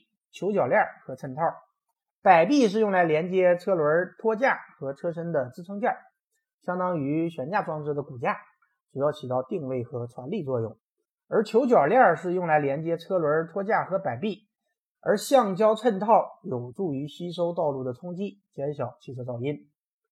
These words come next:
然后我们再来说横向稳定杆。横向稳定杆的功用就是抑制车身在单侧车轮被抬起或转弯等情况下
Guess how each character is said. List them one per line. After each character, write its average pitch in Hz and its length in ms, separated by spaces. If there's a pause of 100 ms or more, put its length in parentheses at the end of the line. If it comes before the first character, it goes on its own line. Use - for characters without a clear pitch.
(480)
然 165 160
后 254 120
我 214 40
们 180 80
再 185 80
来 175 140
说 190 200
横 156 200
向 185 140
稳 127 100
定 156 100
杆。 131 140 (260)
横 190 120
向 302 120
稳 190 160
定 277 100
杆 185 180
的 180 80
功 233 180
用 214 160
就 220 160
是 202 120
抑 247 360
制 170 160
车 196 220
身 185 180
在 175 220 (240)
单 226 180
侧 220 200
车 180 140
轮 165 180
被 180 100
抬 156 260
起 135 240
或 180 220
转 135 340
弯 226 280
等 151 180
情 131 200
况 151 220
下 147 220